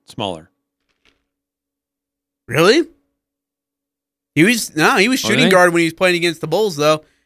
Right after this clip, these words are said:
Speaker 2: because Mark Jackson was your point guard, or Derek Harper was your point guard.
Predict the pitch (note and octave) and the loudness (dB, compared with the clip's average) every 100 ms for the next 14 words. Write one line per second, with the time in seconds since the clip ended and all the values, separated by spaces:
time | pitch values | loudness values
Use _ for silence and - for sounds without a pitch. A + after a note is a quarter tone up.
0 | _ C#3+ C#3+ B2 F#3 - F#3+ A3 E3+ D3+ | _ -4 -2 0 0 2 0 2 -2 -6
1 | C3+ - G3 F3 B2+ B2 - _ - E3 | -6 -4 -4 -2 -4 -4 -10 _ -4 -2
2 | D3+ E3+ E3+ E3+ F#3 F#3 C#3 B2+ A#2+ C#3 | 2 2 2 2 -2 -2 -4 -6 -10 -8
3 | C3 B2 A#2 | -6 -4 -4